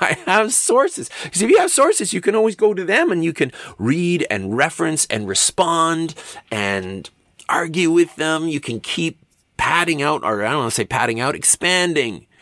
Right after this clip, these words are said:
your ideas if you have enough, if you have the right number of secondary sources. So if you're working with just three sources and you find out that you don't have an essay's worth of development, it's time to go get a fourth source, read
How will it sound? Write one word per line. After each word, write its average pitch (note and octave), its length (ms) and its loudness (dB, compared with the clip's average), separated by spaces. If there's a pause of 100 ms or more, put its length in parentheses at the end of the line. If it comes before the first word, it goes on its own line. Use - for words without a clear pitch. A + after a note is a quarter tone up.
(160)
your B2 220 0
ideas G#2+ 520 -2
if G2+ 120 -6
you A#2 120 0
have A#2+ 280 0
enough, A#2+ 600 -4 (280)
if A2 140 -6
you C3 120 2
have C3 160 -2 (160)
the - 300 -8
right C#3+ 220 0
number C3 200 -2
of A2+ 80 -2
secondary G2+ 420 -2
sources. F2+ 340 -4
So A2+ 300 0
if A2 200 -4
you're D3 180 0
working F3+ 340 -2
with B2 120 -2
just - 260 -2
three B2 180 -2
sources F#2+ 540 -2 (460)
and G#2+ 160 -2
you G#2 60 -2
find A#2+ 280 -2
out A#2 80 -2
that - 80 -8
you G#2+ 100 -2
don't A2 140 0
have G#2+ 100 0
an G2+ 80 -2
essay's G2+ 340 -2
worth F#2+ 200 -2
of F2 100 -6
development, G2 600 -4
it's - 120 -18
time G#2 180 0
to G2+ 60 -2
go F#2+ 120 0
get F#2+ 100 0
a F2+ 40 -2
fourth F#2+ 280 -4
source, C#3 360 -2
read G#2 720 -2